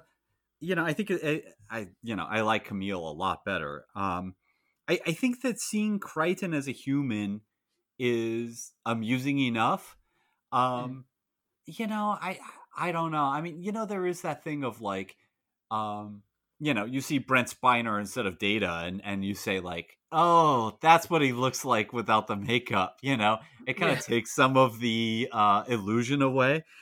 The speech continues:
Speaker 1: Um, you know, and, and I, I feel a little bit of that. I mean, there's some humor here, but I guess I,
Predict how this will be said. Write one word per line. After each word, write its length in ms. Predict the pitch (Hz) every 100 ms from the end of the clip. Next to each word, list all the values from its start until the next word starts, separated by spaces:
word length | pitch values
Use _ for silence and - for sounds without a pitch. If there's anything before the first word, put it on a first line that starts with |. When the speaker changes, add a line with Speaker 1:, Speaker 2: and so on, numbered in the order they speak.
| - - -
Speaker 1:
Um, 440 | 120 123 120 123 - _ _ _ _ -
you 120 | 151
know, 180 | 143 139
and, 200 | 156 147
and 160 | 156 151
I, 220 | 165 165 143
I 120 | 143
feel 300 | - 147 131
a 40 |
little 260 | 120 135 131
bit 120 | 127
of 120 | 113 117
that. 320 | 117 120 -
I 60 | 120
mean, 180 | 123 123 _ _ _ 139 135
there's 300 | 185 180 160
some 240 | - 170
humor 380 | - 190 190 180
here, 500 | - 180 180 170 160 _ _ _
but 120 | 180
I 60 | 175
guess 340 | 143 185 196
I, 240 | 196 151